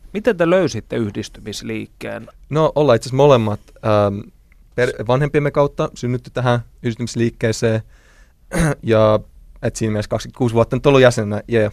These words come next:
Speaker 2: mut tota, äh, kyllä sitten vielä eihän se mitään tarkoita, että jos vanhemmat on mukana, että itekin lähtee siihen mukaan, että mulla sit ite, et teini-ikäisenä sitten rupes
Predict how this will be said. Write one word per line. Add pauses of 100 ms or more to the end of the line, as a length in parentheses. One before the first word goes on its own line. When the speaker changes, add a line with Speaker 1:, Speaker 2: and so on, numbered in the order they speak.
(120)
Speaker 2:
mut
tota, (580)
äh, (140)
kyllä
sitten
vielä (580)
eihän
se (160)
mitään
tarkoita,
että
jos
vanhemmat
on
mukana,
että
itekin
lähtee
siihen
mukaan,
että (640)
mulla
sit
ite, (260)
et (440)
teini-ikäisenä
sitten
rupes